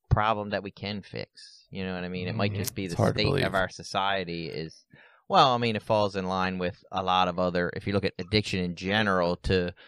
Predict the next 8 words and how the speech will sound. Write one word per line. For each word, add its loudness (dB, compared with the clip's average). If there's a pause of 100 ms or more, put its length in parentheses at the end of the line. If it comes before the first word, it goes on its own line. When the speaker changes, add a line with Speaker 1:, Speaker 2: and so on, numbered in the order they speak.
(380)
Speaker 1:
porn, 4
phones, 0
food, 2
sex, 0
drugs, 4 (100)
you -4
know, 0
it's -6